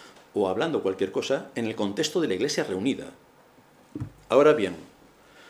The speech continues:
la mujer en otros ámbitos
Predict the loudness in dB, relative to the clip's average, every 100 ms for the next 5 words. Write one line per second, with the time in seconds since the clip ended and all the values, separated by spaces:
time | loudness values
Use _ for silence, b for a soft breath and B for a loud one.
0 | B B B B B B -20 -14 0 0
1 | 2 4 4 4 0 0 2 2 2 4
2 | 4 4 -2